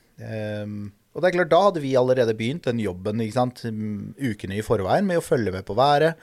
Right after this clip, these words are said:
kjapt sett på historikken denne vinteren. Ehm, ja, nå er vi jo i midten av april, men for ikke veldig lenge, altså i påsken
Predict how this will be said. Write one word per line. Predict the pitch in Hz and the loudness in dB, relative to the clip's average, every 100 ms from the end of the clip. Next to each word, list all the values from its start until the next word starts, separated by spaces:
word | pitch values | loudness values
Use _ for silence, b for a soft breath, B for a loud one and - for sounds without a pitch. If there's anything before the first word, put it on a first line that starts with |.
| B B B B - | B B B B -4
kjapt | 123 - | -4 -2
sett | - 110 _ | -4 -4 _
på | 123 120 113 110 107 107 | 6 8 8 6 6 4
historikken | 104 - 110 98 - 143 143 | 0 -4 -6 -6 -2 0 2
denne | 113 104 104 104 104 101 101 | 2 2 0 -2 -2 -2 -4
vinteren. | 98 98 - 196 330 B B B B B B B B B - | -6 -4 0 0 0 B B B B B B B B B -8
Ehm, | 143 135 135 131 131 127 113 b b b b - | -2 2 2 2 0 -2 -4 b b b b -10
ja, | 87 - | -10 -6
nå | 135 135 151 151 147 | 2 6 8 8 6
er | 131 123 | 4 4
vi | 139 | 4
jo | 131 131 127 123 123 123 | 6 8 8 8 6 6
i | 120 120 117 | 4 0 0
midten | 117 110 117 | -2 -4 0
av | 113 110 | 0 0
april, | 139 156 165 | 2 2 2
men | 151 139 135 123 - - | 2 0 -4 -8 -14 -6
for | 160 - | -6 -6
ikke | - 160 | -6 0
veldig | 147 139 | 2 2
lenge, | 120 - | 0 -2
altså | 175 | -2
i | 180 | 2
påsken | 202 139 - - 214 | 4 2 2 2 2